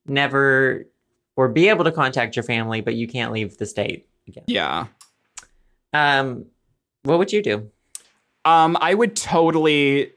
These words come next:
Speaker 2: take the unlimited money and run and never talk to anyone ever again. <laughs>
Speaker 1: Me too. <laughs>
Speaker 2: Like, I would have no pro-, like, not, nothing against all my friends and family. I love them. But, like, the amount of culture that is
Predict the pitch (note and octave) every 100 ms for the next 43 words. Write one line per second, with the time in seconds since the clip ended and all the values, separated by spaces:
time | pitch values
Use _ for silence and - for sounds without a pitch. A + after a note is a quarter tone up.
0 | - - E3+ - E3 E3 D#3+ D3+ C#3+ C3+
1 | C3+ C3+ A#2+ A#2+ A#2+ A#2+ A#2 A2+ A2+ A#2+
2 | A2+ A2+ - A2+ G#2+ G#2 G2 F#2 F#2 B1
3 | G#1 A#1+ - D#3 - _ _ _ _ _
4 | _ _ C3 A#2+ - - E3 - - -
5 | - - - - - D#3+ G3 G3+ E3+ C#3
6 | C#3 D3 D#3+ - - D3+ D3 G3 - D3
7 | F3 F#3 - G3+ F#3 D#3 D#3 C#3+ C3 C3+
8 | B2+ A2 A#2 A2+ G#2+ A2 A2+ A2 G2 F#2+
9 | G2 A2 A2 G#2+ G#2 - _ _ _ -
10 | B2 D#3+ F3 G3+ G#3+ - F#3 F#3 - G3+
11 | G3 F#3 C3 C#3+ C#3 C3 A2+